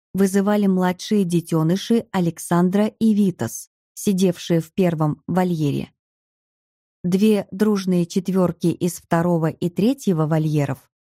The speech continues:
можно было выпускать как есть. Старшие подростки там были возрастом около пяти лет и вполне могли прокормиться самостоятельно.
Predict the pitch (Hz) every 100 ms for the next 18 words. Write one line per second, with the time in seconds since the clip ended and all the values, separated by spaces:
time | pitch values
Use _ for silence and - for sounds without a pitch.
0 | - 190 247 - 247 220 214 202 180 175
1 | - - 226 - _ - 247 - 175 143
2 | 131 - - _ - - 214 202 196 -
3 | 170 165 165 170 233 269 _ 165 139 -
4 | _ _ - 214 214 233 240 214 233 226
5 | 220 - 226 220 - 190 220 226 226 233
6 | - 214 202 156 - _ _ _ - 196
7 | - 202 202 196 185 - 196 190 190 190
8 | - 190 185 175 170 202 - 202 - 214
9 | 214 - 240 214 151 - 135 127 -